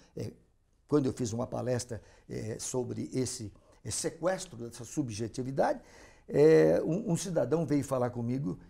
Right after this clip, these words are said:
e disse o seguinte: "Puxa vida, doutor Boberg, essa, é, essa palestra aí vem de encontro a mim. Eu frustrei meus filhos,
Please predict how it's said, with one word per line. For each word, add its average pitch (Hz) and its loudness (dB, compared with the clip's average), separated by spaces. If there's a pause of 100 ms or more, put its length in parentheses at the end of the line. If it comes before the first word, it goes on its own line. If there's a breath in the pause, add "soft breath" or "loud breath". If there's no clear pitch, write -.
(120 soft breath)
e 123 -2
disse 127 -4
o - -12
seguinte: 110 -10
"Puxa 151 -4
vida, 104 -6 (640)
doutor 107 -4
Boberg, 101 -10 (300 soft breath)
essa, 180 0 (440)
é, - -2
essa 165 0
palestra 160 0
aí 165 0
vem 185 -2
de 185 -8
encontro 170 -4
a 147 0
mim. 143 -2
Eu 247 2
frustrei 202 -2
meus 175 0
filhos, 127 -4